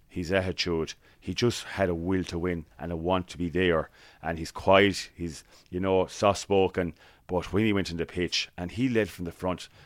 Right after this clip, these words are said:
let's face it, from the very word go against Cork, you know, ultimately against Clare and Waterford, he led from the front, and we were actually shocked that he got an A C L because his fitness levels, you know, and,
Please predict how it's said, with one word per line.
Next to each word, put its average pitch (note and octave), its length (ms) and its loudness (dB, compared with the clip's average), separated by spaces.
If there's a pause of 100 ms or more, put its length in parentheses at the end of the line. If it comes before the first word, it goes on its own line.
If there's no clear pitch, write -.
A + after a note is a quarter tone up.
(180)
let's A2 240 2
face G#2+ 300 6
it, E2+ 80 -10
from F2+ 100 -6
the E2+ 80 -4
very G#2 180 4
word F#2+ 280 2
go F#2 200 6
against E2+ 300 -2
Cork, F2+ 400 0 (340)
you E2+ 100 -6
know, F2 220 2
ultimately F2+ 420 0
against E2+ 260 -4
Clare F2+ 180 0
and E2+ 100 -2
Waterford, E2+ 380 0 (300)
he G#2 260 0
led G2 220 2
from F2 160 -8
the E2+ 80 -4
front, F#2+ 360 0
and F2 160 -4 (300)
we G#2+ 160 4
were A2+ 120 10
actually F2+ 380 4
shocked G#2 380 4
that F2 100 -2
he E2+ 80 -4
got E2 140 0
an F2 100 -4
A F2+ 120 0
C F2+ 200 -2
L E2+ 140 2
because E2 400 -4 (320)
his - 220 -8
fitness A2+ 420 0
levels, E2 400 0
you D#2+ 100 -6
know, E2+ 280 0 (400)
and, F2 360 -2